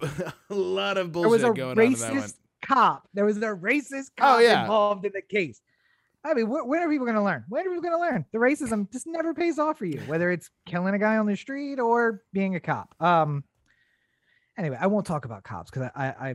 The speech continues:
Speaker 2: don't wanna get off on that. Uh, let's move on. Let's
Speaker 1: Don't wanna
Speaker 2: lightning
Speaker 1: get
Speaker 2: round the
Speaker 1: banned
Speaker 2: rest of
Speaker 1: on
Speaker 2: this.
Speaker 1: YouTube.
Speaker 2: Yeah, don't get
Speaker 1: <laughs>
Speaker 2: Let, uh, let's lightning round the rest of this. Uh, of course, we have to mention covid this week. We mentioned it with, with Colin Powell at the top, but, uh, another big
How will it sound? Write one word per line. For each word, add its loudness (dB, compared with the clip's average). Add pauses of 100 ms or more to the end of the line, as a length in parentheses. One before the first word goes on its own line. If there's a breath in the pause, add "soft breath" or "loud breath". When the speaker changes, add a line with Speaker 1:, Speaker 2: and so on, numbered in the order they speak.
(120)
Speaker 2:
don't -8
wanna -10
get -10
off -8
on -10
that. -16
Uh, 2 (260)
let's 0
move 0
on. 0
Let's -4
Speaker 1:
Don't -10
wanna 0
Speaker 2:
lightning -2
Speaker 1:
get 0
Speaker 2:
round -2
the -2
Speaker 1:
banned -2
Speaker 2:
rest -
of -6
Speaker 1:
on -8
Speaker 2:
this. -10
Speaker 1:
YouTube. -14 (360)
Speaker 2:
Yeah, 0
don't -10
get -14
Speaker 1:
<laughs> -10
Speaker 2:
Let, 6
uh, 6 (240 soft breath)
let's 0
lightning 0
round 0
the 2
rest 0
of -8
this. -2 (120)
Uh, -2 (280)
of -4
course, 2
we -2
have 0
to -6
mention -2
covid 0
this -4
week. -6
We -6
mentioned -6
it -6
with, -8 (160)
with -8
Colin -6
Powell 0
at -6
the -20
top, -6
but, -4 (420 soft breath)
uh, -10
another 0
big 0